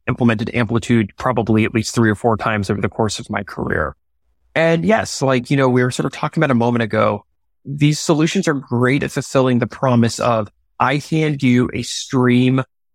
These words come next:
of event data coming from a product," and it handles them quite well. It handles them in ways that our traditional sort of S Q L and B I paradigm-based tools simply could not handle those things, especially at the time. The problem, though, started coming in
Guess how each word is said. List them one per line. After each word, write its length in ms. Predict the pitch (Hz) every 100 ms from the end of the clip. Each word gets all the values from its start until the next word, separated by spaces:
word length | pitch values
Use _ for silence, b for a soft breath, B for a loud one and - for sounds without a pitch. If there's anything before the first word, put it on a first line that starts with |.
| _ 131
of 420 | 123 110 110 -
event 380 | 127 123 123 117
data 360 | 131 117 113 107
coming 300 | - 127 120
from 180 | - 120
a 60 |
product," 420 | - 123 110 110 110
and 100 | 139
it 120 | 135
handles 320 | 160 160 151
them 100 | 143
quite 320 | - 147 -
well. 240 | 123 107 -
It 80 | -
handles 300 | 143 151 -
them 200 | 139 135 -
in 200 | 127 120
ways 520 | 117 110 110 110 - _ _ -
that 380 | 127 117 110 -
our 140 | 131 117
traditional 380 | 127 127 131
sort 160 | 117 113
of 40 |
S 80 | -
Q 140 | 135 117
L 140 | 120
and 100 | 110
B 140 | 107 110
I 140 | 104
paradigm-based 1000 | 107 - 113 107 104 107 101 113 101 - -
tools 240 | 110 110
simply 320 | - 113 113
could 260 | - - 127
not 200 | 110 - -
handle 240 | 110 107
those 180 | 104 95
things, 220 | - 110
especially 460 | - - 113 - 107
at 80 | -
the 80 | 101
time. 420 | - 85 67 - _ _ _ _ _ _
The 80 | 147
problem, 460 | - 110 120 220 175
though, 100 | 156
started 380 | - 151 139
coming 300 | - 143 123
in 280 | 120 117 113